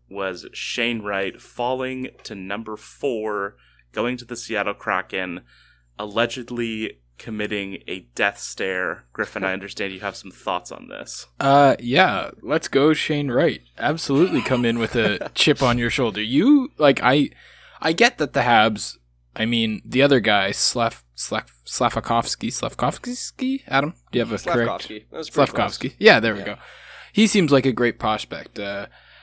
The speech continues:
Speaker 2: but I love if a guy thinks that he's the best player in the draft and, uh, should go number one. And then typical, I, Chris, I don't know why I ever click on the comments of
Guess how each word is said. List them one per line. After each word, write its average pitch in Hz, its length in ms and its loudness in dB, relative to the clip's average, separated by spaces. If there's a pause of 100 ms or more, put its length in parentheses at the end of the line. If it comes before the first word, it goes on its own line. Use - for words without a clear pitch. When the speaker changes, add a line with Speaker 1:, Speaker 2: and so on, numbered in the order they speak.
(180)
Speaker 2:
but 120 240 -2
I 131 240 2
love 151 580 2
if 131 160 -2
a 120 60 -2
guy 107 220 2
thinks 117 420 -2
that 104 180 -2
he's 113 240 -4
the 117 80 -4
best 107 280 -6
player 110 180 -4
in 107 120 -6
the 104 80 -8
draft 104 520 0
and, 110 560 -8
uh, 104 460 -6
should 123 360 4
go 117 140 2
number 117 300 0
one. 113 240 0
And 104 120 -8
then 123 340 -2 (360)
typical, 131 500 0
I, 135 220 4 (280)
Chris, - 320 0
I 160 120 4
don't 202 120 4
know 160 100 8
why 110 320 8
I 107 100 0
ever 110 200 -2
click - 300 -6
on 104 100 -6
the 98 80 -8
comments 98 380 -8
of 95 160 -10